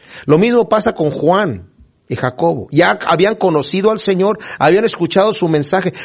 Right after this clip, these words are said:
Lo mismo va a pasar con todos. Lo mismo pasa también con Mateo, cuando, cuando Mateo estaba cobrando impuestos, ya había escuchado al Señor.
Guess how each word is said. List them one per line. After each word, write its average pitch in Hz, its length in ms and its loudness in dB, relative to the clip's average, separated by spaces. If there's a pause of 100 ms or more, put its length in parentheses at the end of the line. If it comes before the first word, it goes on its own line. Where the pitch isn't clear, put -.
Lo 190 120 2
mismo 254 200 2
va 247 100 2
a 240 40 -4
pasar 240 320 -2
con 165 220 -2
todos. 233 340 2 (160)
Lo 156 80 0
mismo 233 240 4
pasa 208 220 2
también 185 260 0
con 175 160 0
Mateo, 220 460 2
cuando, 170 340 0 (260)
cuando 165 280 2
Mateo 208 500 2 (300)
estaba 202 360 0
cobrando 190 360 2
impuestos, 190 500 -2
ya 226 200 0
había 269 180 0
escuchado 233 500 0
al 214 80 0
Señor. 190 480 -4